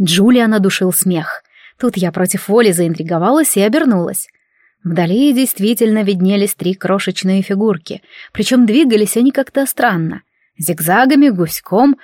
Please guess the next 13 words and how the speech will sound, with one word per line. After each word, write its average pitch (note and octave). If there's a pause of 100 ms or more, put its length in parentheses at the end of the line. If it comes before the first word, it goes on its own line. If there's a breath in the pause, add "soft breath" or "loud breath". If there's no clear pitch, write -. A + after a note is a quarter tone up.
(280 soft breath)
но G3+
определённо G#3
направлялись C#4+
к -
нам, E3+
и E3+
я G3
не D4+
сразу D#4+
поняла, A#3
пугаться E3+
или D#3
радоваться, G3